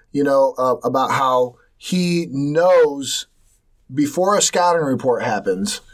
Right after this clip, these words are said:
he remembers stuff from the last, like, four years that they played, sets and actions and certain defenses and how they, how they're gonna be defending him, that he basically, a lot of times,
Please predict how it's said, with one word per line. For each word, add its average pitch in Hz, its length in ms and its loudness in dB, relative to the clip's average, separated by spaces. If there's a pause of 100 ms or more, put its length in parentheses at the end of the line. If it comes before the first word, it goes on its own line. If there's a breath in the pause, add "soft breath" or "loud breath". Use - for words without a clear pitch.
(240 loud breath)
he 202 240 2
remembers 185 720 0
stuff - 560 -4 (240)
from 139 420 -2
the 254 100 0
last, 170 380 0
like, 139 160 0
four 175 360 -2
years 165 380 -2
that 127 140 -6
they 139 140 0
played, 110 560 -2 (120)
sets - 720 -2 (300 loud breath)
and 110 120 -2
actions 147 580 0
and 127 120 -2
certain 143 280 -2
defenses 156 640 -2
and 131 140 -2
how 147 220 0
they, 127 300 -2 (200 loud breath)
how 160 140 0
they're 160 120 2
gonna 151 160 -2
be 135 100 0
defending 143 380 -2
him, 156 220 -2
that 131 180 -2 (100)
he 254 180 0
basically, 220 680 0 (100)
a 131 60 0
lot 156 200 2
of 147 80 -4
times, 143 440 -2